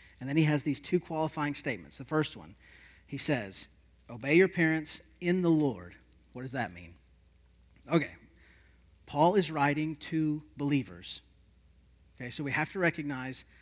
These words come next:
he's not just saying this to anybody and everybody. He's writing to a group of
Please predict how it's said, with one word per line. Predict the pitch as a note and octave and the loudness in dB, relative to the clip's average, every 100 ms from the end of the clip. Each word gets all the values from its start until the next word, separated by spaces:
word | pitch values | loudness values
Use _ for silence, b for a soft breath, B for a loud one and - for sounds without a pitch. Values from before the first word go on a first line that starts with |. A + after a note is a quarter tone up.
| b | b
he's | D3 - | -10 0
not | E3 F3+ | 2 2
just | G3 F3+ | -2 -4
saying | - E3+ D#3+ D#3+ | 4 6 6 2
this | D#3 - | -4 -6
to | - D#3 D3+ D3 - _ _ - | -2 0 0 -4 -16 _ _ -2
anybody | G#3 D3+ A#2 B2 | 2 2 2 -6
and | B2 | -6
everybody. | C#3 G#2 F#2 E2+ F#2+ D3+ b b b | -8 -8 -12 -14 -12 -14 b b b
He's | C#3 B2 | -10 0
writing | C3+ D3+ D#3 | 2 2 0
to | - D3+ | -2 -4
a | |
group | C3 B2+ C3+ - | -2 -6 -8 -10
of | B2 B2+ A#2+ | -10 -10 -10